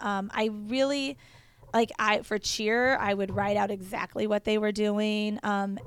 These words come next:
at this point, um, where we're at, like, I've realized if I can have the coaches do that, number one, it's one thing off my plate,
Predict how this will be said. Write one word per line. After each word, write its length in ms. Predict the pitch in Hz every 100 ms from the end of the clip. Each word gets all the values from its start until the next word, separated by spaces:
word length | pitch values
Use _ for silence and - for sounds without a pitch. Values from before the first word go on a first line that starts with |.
| - -
at 280 | 220 202
this 280 | 196 208 -
point, 640 | - - 320 359 403 - - - - _ -
um, 200 | 220 220
where 180 | 226
we're 120 | 220 214
at, 320 | - 196 214
like, 160 | 220 -
I've 260 | 208 202
realized 680 | 208 196 202 220 226 254 - - _ -
if 140 | 226 -
I 160 | 214
can 160 | 226 285
have 200 | 247 233
the 100 | 208
coaches 460 | - 202 - 233 -
do 180 | 220
that, 160 | 208 202
number 220 | 202 208
one, 140 | 202 196
it's 180 | 202
one 140 | 208 196
thing 160 | 220
off 180 | 202 190
my 120 | 208
plate, 460 | 180 - 190 185 -